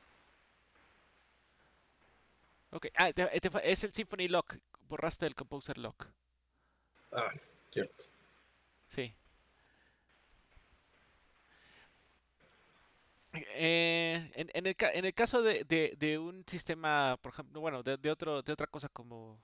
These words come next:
Speaker 1: no sé, Laravel o cualquier otro, eh, ¿podría poner aparte las dependencias o es necesario que esté dentro de mi sistema? Es decir, ¿puedo crear un proyecto aparte para solamente testear, escribir los tests para mi sistema?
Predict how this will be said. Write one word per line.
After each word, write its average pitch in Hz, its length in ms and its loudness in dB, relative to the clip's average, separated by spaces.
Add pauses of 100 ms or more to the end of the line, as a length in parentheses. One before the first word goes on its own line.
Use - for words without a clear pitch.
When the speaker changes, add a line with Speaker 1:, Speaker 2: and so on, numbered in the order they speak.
(160)
Speaker 1:
no 127 100 -16
sé, 120 160 -16 (160)
Laravel 139 540 8
o 120 60 -4
cualquier 139 320 -4
otro, 160 260 -4 (360)
eh, 147 220 4
¿podría 165 340 4
poner 170 340 0
aparte 175 720 6
las 180 180 0
dependencias 170 840 0
o 147 260 -2
es 151 140 0
necesario 156 600 4
que - 140 -4
esté 143 240 0
dentro 143 280 -2
de 131 100 -2
mi 127 100 -12
sistema? 123 460 -2
Es 120 80 -2
decir, 127 340 -4 (960)
¿puedo 170 180 4
crear 160 220 6
un 160 80 -8
proyecto 147 400 0
aparte 147 440 6
para 127 260 0
solamente 135 520 -2
testear, 139 600 4 (340)
escribir 147 420 -2
los 151 160 -6
tests 156 220 2
para 147 200 0
mi 143 300 -8
sistema? 165 500 -2